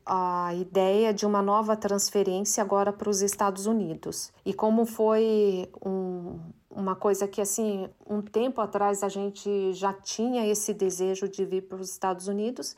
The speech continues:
então a gente resolveu encarar essa oportunidade e novamente a gente se mudou aqui pros Estados Unidos.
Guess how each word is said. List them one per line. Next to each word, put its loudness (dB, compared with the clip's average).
então 2
a 2
gente -2
resolveu 4
encarar 0
essa -4
oportunidade -2
e -2
novamente 0
a -2
gente -4
se -2
mudou 0
aqui -4
pros -2
Estados -2
Unidos. -6